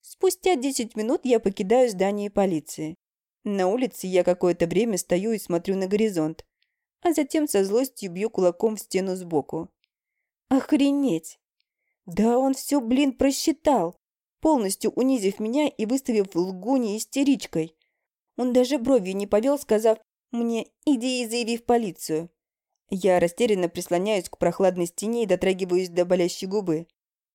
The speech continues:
Хоть он и не убивал ту девушку, тем не менее сегодня он показал, что вообще способен это сделать.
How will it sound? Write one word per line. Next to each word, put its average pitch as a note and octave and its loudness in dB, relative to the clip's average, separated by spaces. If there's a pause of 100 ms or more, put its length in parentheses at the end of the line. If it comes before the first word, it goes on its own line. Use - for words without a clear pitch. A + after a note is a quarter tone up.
(200)
Хоть A3+ 0
он G#3+ 0 (100)
и A3 -2
не A3 0
убивал A#3+ 2
ту G3 0
девушку, F3+ -2 (460)
тем A3 0
не G#3+ -2
менее A3+ -2
сегодня G#3 -2
он G3+ -4
показал, G#3 2
что G3 -2
вообще G3+ 0
способен G#3 -2
это G3+ -2
сделать. F#3 -4